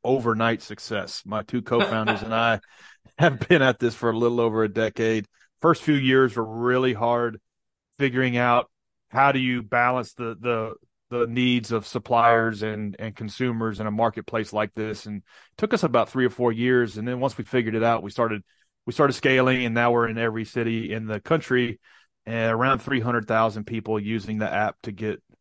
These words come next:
lawn mowing services, and, uh, it's still growing. And, and, and so, uh, and so we wanna get to a million people using it. We feel like we can get there in the next three or four years.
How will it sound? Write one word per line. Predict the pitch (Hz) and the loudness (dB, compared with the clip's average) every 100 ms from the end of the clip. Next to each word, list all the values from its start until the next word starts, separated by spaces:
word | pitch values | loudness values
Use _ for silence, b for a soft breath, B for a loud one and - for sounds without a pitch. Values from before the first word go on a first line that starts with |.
| _ - | _ -2
lawn | 120 143 | 0 2
mowing | 117 104 | 0 -2
services, | 104 95 95 104 98 - b b b b b - | -6 -8 -10 -12 -12 -14 b b b b b -6
and, | 120 123 123 113 | 0 0 0 2
uh, | 120 117 110 | 4 4 2
it's | 131 | 2
still | 175 | 2
growing. | 151 170 110 87 - | 4 4 4 -2 -16
And, | 120 117 107 | -14 -12 -10
and, | 113 110 110 101 - _ | -8 -8 -8 -10 -14 _
and | 120 120 113 | -6 -6 0
so, | 139 131 127 | 4 6 6
uh, | 117 113 113 101 - _ | 4 4 2 -4 -16 _
and | 127 | -12
so | 117 | -2
we | 131 | 0
wanna | 123 156 156 | 4 4 4
get | 135 | 0
to | 120 127 | 2 0
a | |
million | 117 131 135 120 | 2 0 0 -2
people | 131 123 120 | -4 -2 -2
using | 123 117 123 | 0 -2 -4
it. | 120 | -6
We | 107 | -8
feel | - 131 | -4 0
like | 117 113 | 0 0
we | 120 | -2
can | 107 | -2
get | 113 107 | -4 -2
there | 117 | -2
in | 117 | -2
the | 110 | -4
next | 113 - | -6 -6
three | 117 | -6
or | 113 | -6
four | - 113 | -2 -2
years. | 107 110 110 104 - | -2 -4 -4 -8 -16